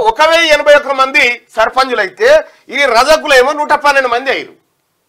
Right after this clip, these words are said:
ఇక్కడ నాయి బ్రాహ్మణులు మూడు లక్షల తొమ్మిది వేల ఏడు వందల తొంభై ఎనిమిది మంది, ఈ నాయి బ్రాహ్మణ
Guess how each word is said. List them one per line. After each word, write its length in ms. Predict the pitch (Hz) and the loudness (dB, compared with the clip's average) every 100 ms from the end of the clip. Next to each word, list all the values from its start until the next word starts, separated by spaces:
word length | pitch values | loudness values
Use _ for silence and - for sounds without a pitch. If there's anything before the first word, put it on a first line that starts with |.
| _ _ _ _ _ _ _ _ _ _ _ _ _ 151 | _ _ _ _ _ _ _ _ _ _ _ _ _ -10
ఇక్కడ 220 | 269 247 208 143 | -4 0 0 -2
నాయి 200 | 208 302 302 | -2 0 0
బ్రాహ్మణులు 420 | 294 262 185 117 - _ _ 196 | 0 0 -4 -10 -20 _ _ -6
మూడు 160 | 311 302 | -2 0
లక్షల 280 | 294 285 294 285 | 0 2 0 0
తొమ్మిది 280 | 254 285 285 | -8 -6 -2
వేల 160 | 277 277 247 | 0 0 -2
ఏడు 100 | 262 277 | -4 -6
వందల 220 | 269 262 262 | -6 -8 -8
తొంభై 240 | 233 254 254 | -8 -2 0
ఎనిమిది 220 | 247 240 220 | 0 -4 -6
మంది, 220 | 247 262 208 - _ 202 | -6 -8 -10 -14 _ -12
ఈ 20 | 214 | -4
నాయి 180 | 220 269 | -2 -2
బ్రాహ్మణ 360 | 262 254 247 | -2 -2 -2